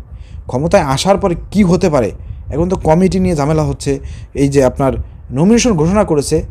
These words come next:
তারেক রহমান, সেটাকে উপেক্ষা করে অনেকেই ঝাড়ু মিছিল করে, মশাল মিছিল করতেছে, সংঘর্ষে লিপ্ত হয়ে যাচ্ছে।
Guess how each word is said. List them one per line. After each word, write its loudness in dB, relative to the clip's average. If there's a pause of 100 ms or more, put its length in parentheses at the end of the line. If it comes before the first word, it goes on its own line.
(120)
তারেক 0
রহমান, -2 (320)
সেটাকে 2
উপেক্ষা 4
করে 2 (260)
অনেকেই -4 (400)
ঝাড়ু 4
মিছিল 0
করে, 0 (760)
মশাল 4
মিছিল 0
করতেছে, -4 (220)
সংঘর্ষে 0
লিপ্ত 0
হয়ে 0
যাচ্ছে। -2